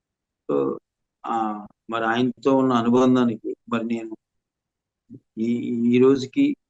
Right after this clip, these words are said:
ఇన్ని కార్యక్రమాలు ఇలా ఉంటున్నాను, ఇన్ని చేయగలిగానంటే మరి నేను, మరి పత్రి గారు నన్ను ఎంతో ప్రోత్సహించారు, ఉత్సా-,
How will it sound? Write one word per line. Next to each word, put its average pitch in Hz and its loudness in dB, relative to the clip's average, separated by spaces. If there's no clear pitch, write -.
ఇన్ని 120 -2
కార్యక్రమాలు 123 0
ఇలా 117 -2
ఉంటున్నాను, 123 0
ఇన్ని 123 2
చేయగలిగానంటే 123 0
మరి 107 -2
నేను, 104 -4
మరి 107 -4
పత్రి 120 0
గారు 123 2
నన్ను 110 -6
ఎంతో 123 -4
ప్రోత్సహించారు, 117 -2
ఉత్సా-, 113 -6